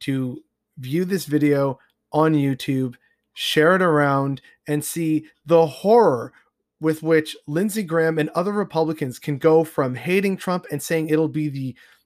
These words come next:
death of their party and it won't be good to just falling right in line and locking in march step with him and his desires so that they can have a seat at the table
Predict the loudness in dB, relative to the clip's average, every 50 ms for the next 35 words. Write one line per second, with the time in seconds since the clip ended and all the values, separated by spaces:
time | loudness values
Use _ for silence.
0 | _ -18 -14 -4 0 2 2 2 2 -2 -2 0 2 0 0 0 0 0 2 2
1 | 2 2 0 0 -2 -2 0 -2 -2 0 -4 -6 -6 -2 2 6 6 6 4 2
2 | _ -20 _ _ _ _ -8 -6 -6 -6 -6 -8 -10 -10 -10 -12 -8 -2 0 0
3 | 2 0 -2 -4 -6 -8 -10 -10 -6 -2 0 2 2 2 2 0 -2 -2 -2 -4
4 | -6 -6 -10 -14 -14 -16 -18 -20 -20 _ _ _ _ -20 _ _ _ -6 -4 -4
5 | -4 -4 -6 -8 -12 _ _ _ _ _ _ _ _ 0 2 2 2 2 0 -2
6 | 0 0 0 0 0 -2 -2 0 2 4 4 4 2 0 -2 -8 -8 -2 0 0
7 | 0 0 -4 _ _ -20 _ _ _ _ _ -4 -4 -4 -4 -4 -14 -4 0 0
8 | 2 2 2 0 -2 -4 _ _ _ _ _ -8 -6 -4 -2 -2 -2 -2 -2 -4
9 | -4 -4 0 2 2 4 4 4 2 0 -2 -4 -6 _ _ _ _ -8 -2 -2
10 | 0 0 0 -4 -4 _ 4 4 6 6 4 2 2 0 0 0 0 0 -2 -4
11 | -6 -10 -8 -8 -8 -6 -4 -6 -6 -6 -6 -10 -8 -6 -4 -4 -2 -2 -2 -4
12 | -4